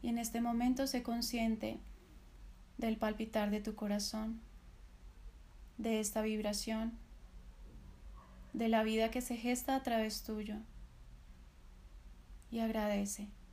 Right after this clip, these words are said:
Gracias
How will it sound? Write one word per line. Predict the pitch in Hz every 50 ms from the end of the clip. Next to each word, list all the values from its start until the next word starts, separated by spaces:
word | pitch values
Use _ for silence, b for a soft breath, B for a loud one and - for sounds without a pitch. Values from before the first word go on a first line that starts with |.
| - - - - - - - - - - - - - - - - - - - - - - - - - - - - - - - - - - - - - - - - - - - - - - - -
Gracias | 220 226 226 233 233 - - 208 208 208 - -